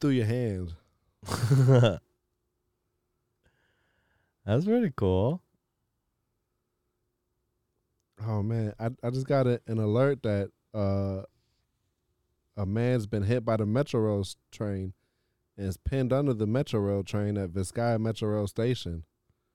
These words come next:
Speaker 2: Holy shit. Are you serious?
Speaker 1: <laughs> Oh, I'm serious. I literally just got an alert on my phone.
Speaker 2: Let's go,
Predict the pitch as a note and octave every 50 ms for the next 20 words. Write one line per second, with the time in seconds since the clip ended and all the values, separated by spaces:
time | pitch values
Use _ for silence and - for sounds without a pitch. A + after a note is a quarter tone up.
0 | _ _ _ _ _ _ _ _ _ _ _ _ _ _ _ _ _ - - F#2+
1 | A2+ A2 G2+ F2 F2+ - - - - G#2 G#2 D2+ C#2+ F#2+ G2+ G#2+ - - G2+ G#2+
2 | B2+ D#3 F#3 F#3+ - _ - - F#2 - F3+ D#3 C#3+ - - B2 C3 C#3+ C3 -
3 | - D#3+ F#3+ G#3+ E3+ C#3 A#2 G#2+ F#2+ G2 G2+ A2+ A#2 B2 C#3 D3 D3+ C#3+ C#3+ C3
4 | A#2 A#2 A2+ B2 A#2+ A#2+ A#2 A2+ - - B2 A2+ G#2+ G#2 A2 B2 A#2+ A2+ G#2 G2+
5 | F#2+ F#2 - A2 A2 A2+ G2+ E2+ D#2+ F2 - _ _ _ _ _ _ _ _ _
6 | _ _ _ _ _ _ _ _ _ _ _ _ _ _ _ _ _ _ _ _
7 | _ _ _ _ _ _ _ _ _ _ _ _ _ _ _ _ _ _ _ _
8 | _ _ - F2+ - - - F2+ F2